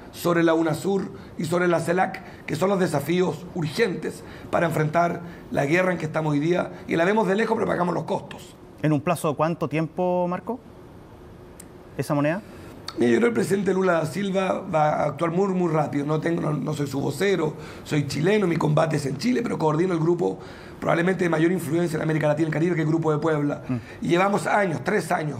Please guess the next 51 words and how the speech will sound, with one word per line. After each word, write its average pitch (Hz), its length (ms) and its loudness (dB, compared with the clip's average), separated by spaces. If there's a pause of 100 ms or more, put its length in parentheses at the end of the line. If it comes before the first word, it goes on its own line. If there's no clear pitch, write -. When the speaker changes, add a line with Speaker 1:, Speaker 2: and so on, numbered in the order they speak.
(340)
Speaker 1:
hablando 175 360 0
de 175 40 2
la 170 60 2
urgencia 185 380 0
de 170 60 0
la - 20 -2
reintegración. 156 580 0
Así 160 160 -6
que 196 120 0
creo 196 200 2
que 180 240 0 (280)
unasur 180 360 4
va 214 40 6
a - 40 6
avanzar 180 220 2
muy 170 140 2
rápido. 151 400 0 (380)
En - 80 0
los 165 80 2
próximos 170 300 0
días 175 120 4
van 165 80 2
a - 20 4
haber 160 120 2
noticias 160 640 -2
con 147 140 -2
varios 151 240 4
gobiernos. - 580 -2 (460)
La 170 140 4
unasur, 180 400 2
recuerde 175 320 2
usted, 175 220 -2
fue 175 180 0
reemplazada 160 480 2
por 165 180 0
prosur, - 460 0 (240)
Speaker 2:
Sí. 139 100 0
Speaker 1:
una 170 140 6
idea 175 400 4
completamente 170 720 -2
inepta 165 600 -4 (240)
de 156 100 -4
Sebastián 151 380 0
Piñera 165 400 0
que 156 140 -2
excluía 156 480 -2
a - 20 -
los 175 80 0
gobiernos 170 220 2
de 147 40 -2
izquierda. - 340 -8